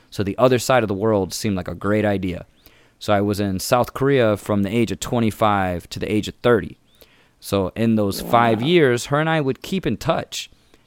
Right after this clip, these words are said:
Speaker 1: I would come home from time to time and we'd talk or see each other. And, and what really kept us in touch is that when we were living together, we got a dog. Well, I had a dog.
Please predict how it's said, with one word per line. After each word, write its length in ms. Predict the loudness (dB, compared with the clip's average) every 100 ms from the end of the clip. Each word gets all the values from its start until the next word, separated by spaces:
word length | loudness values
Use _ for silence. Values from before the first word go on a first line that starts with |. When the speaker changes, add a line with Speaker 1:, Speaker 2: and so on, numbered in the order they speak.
| -2
Speaker 1:
I 120 | 0
would 200 | 0 -2
come 200 | -2 -2
home 280 | 2 2 0
from 140 | -2 -2
time 200 | 0 0
to 60 | -2
time 420 | 0 0 2 0
and 160 | 0
we'd 240 | 2 0 -2 _
talk 480 | 0 4 6 4 2
or 160 | -4 -4
see 220 | -2 -2
each 240 | -4 0
other. 460 | 2 4 4 2 0 -6 -20 -20 _
And, 320 | -2 0 -2 -6 _
and 200 | -4 -2
what 160 | -2 2
really 280 | 4 4 2
kept 260 | -2 -2
us 180 | -4 -4
in 100 | -6
touch 240 | -2 -2 -2
is 160 | -4
that 260 | -4 -4 -4
when 420 | -2 0 0 -2
we 180 | -4 -4
were 160 | -2 0
living 280 | 0 2 0
together, 320 | 0 0 -2
we 100 | -2
got 160 | -2 -4
a 40 |
dog. 500 | -4 0 0 -2 -10 -20 _ -6
Well, 140 | -2
I 180 | 2 2
had 200 | 4 0
a 60 | 0
dog. 420 | 2 2 0